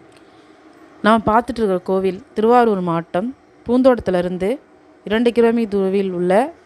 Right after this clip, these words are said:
கிலோமீட்டரில் உள்ள உத்திரங்கி என்ற கோவில்.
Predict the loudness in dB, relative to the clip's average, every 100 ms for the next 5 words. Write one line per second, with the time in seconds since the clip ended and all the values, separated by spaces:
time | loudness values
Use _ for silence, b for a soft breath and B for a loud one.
0 | _ _ _ _ _ _ _ _ _ -4
1 | 0 0 -2 -4 -6 -2 2 2 0 -8
2 | _ -20 -20 _ _ -20 -12 -8 0 0
3 | 2 -2 -4 -4 -2 -2 -6 -18 -18 -8
4 | -4 -2 -4